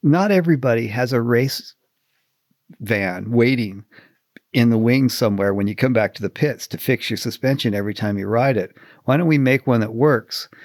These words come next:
and then build a race fork later," you know? And so I think Fox gets the shout out for the, for the trail fork and for the, and for the first operational dropper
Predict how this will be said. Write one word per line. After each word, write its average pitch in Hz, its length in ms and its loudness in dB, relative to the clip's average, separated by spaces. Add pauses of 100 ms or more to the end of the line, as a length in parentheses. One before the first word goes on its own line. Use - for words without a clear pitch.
(260)
and 120 200 4
then 151 300 4
build 113 260 2
a 101 80 2
race 90 320 -2 (160)
fork 82 380 -4
later," 104 460 -2
you 87 120 -10
know? 107 260 -4 (640)
And 113 160 -2
so 127 200 0
I 131 80 2
think 135 180 -2
Fox 131 420 -2
gets - 220 -6
the 113 80 -4
shout 113 340 2
out 107 200 -2
for 110 180 -2
the, 101 240 -4
for - 160 -4
the 101 240 -6 (1400)
trail 131 280 2
fork 131 420 -2 (160)
and 117 300 -2
for 120 140 0
the, 104 320 0
and 117 180 2
for 117 100 -4
the 101 120 0
first - 400 0
operational 107 760 0
dropper 95 560 -2